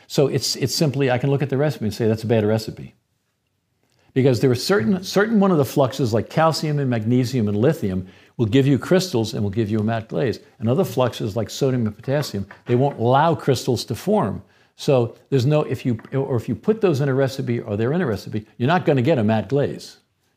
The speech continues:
'cause they won't allow crystals to form, and it's the crystals that make the glaze matte. Okay, and the last thing I, the last, t-, on this particular point was, like, whether the, the, the glaze is truly transparent or whether it's cloudy and opaque. <coughs>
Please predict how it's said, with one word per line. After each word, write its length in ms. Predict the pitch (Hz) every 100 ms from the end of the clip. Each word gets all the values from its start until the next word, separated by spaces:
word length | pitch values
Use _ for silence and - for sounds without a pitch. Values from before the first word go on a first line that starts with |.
| _ _ _ _ _ _ -
'cause 140 | 113
they 80 | 104
won't 240 | 107 117
allow 160 | 113 110
crystals 480 | 107 180 175 107 -
to 100 | 92
form, 360 | - 85 87 - -
and 80 | 98
it's 100 | -
the 80 | 107
crystals 460 | - 110 - 101
that 100 | 98
make 180 | 85 -
the 80 | -
glaze 320 | 104 95 92
matte. 280 | 131 123 - _ _ _ _ _
Okay, 260 | 208 208 185
and 120 | 175
the 60 | 185
last 300 | 214 247 -
thing 180 | 190 160
I, 120 | 151
the 160 | -
last, 380 | 190 202 - -
t-, 80 | 185
on 260 | 170 160 175
this 100 | 185
particular 380 | 147 180 165
point 240 | 113 185 175
was, 180 | 135 120
like, 200 | 123 151
whether 180 | 160 139
the, 260 | 127 - -
the, 100 | 139
the 220 | - 131
glaze 360 | 117 160 170 127
is 120 | 113
truly 360 | - 196 170 160
transparent 800 | - 160 139 - - 160 156 151
or 100 | 120
whether 260 | 113 139 123
it's 120 | -
cloudy 600 | - - 143 147 139 131
and 120 | 117
opaque. 600 | 104 92 - 175 117 - - - - - - -
<coughs> 240 | - -